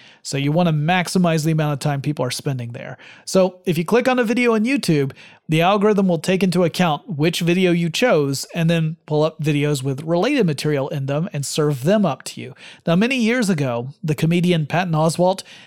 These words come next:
had a bit about the D V R device TiVo and how he was having problems with it. According to the bit, he said he decided to watch some Westerns, and TiVo then interpreted that to mean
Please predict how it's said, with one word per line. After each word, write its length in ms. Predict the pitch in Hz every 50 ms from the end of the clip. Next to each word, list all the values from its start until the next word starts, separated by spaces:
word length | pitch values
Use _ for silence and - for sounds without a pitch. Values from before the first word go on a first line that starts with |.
| _
had 340 | - - 170 165 165 165 165 -
a 100 | 196 170
bit 300 | 160 139 175 185 175 - -
about 500 | 180 160 143 - 156 151 156 - - -
the 120 | 156 170 156
D 180 | 135 180 180
V 180 | 156 165 165 160
R 220 | 160 160 156 151
device 400 | 139 156 143 135 139 139 139 -
TiVo 580 | - - - 196 185 160 135 117 - - - - - - - - _ _ -
and 100 | 151 165
how 220 | 170 180 170 165
he 160 | 147 113 165 180
was 160 | 160 147 -
having 240 | 156 151 135 135 127
problems 440 | - - 143 139 127 135 127 -
with 140 | - 131 -
it. 140 | - - - _ -
According 340 | - - - 226 240 233 185
to 80 | - 170
the 80 | 175
bit, 260 | 156 143 175 160 160 165
he 100 | 147 151
said 300 | - 165 156 151 143 - - - - _ _ -
he 180 | 160 180 196 180
decided 400 | 165 170 156 - 175 160 160 151
to 60 | 160
watch 300 | 151 143 139 143 - - -
some 280 | - - - 147 147 165
Westerns, 640 | 214 247 - - - - 110 - - - - - _ _ _ -
and 380 | 180 165 160 156 151 160 160
TiVo 420 | - - 262 294 269 220 196 180 156
then 180 | 156 180 170
interpreted 640 | 170 160 151 - - 233 214 208 185 165 147 151 147
that 280 | 143 135 139 139 - -
to 80 | 170
mean 260 | 165 165 160 160 151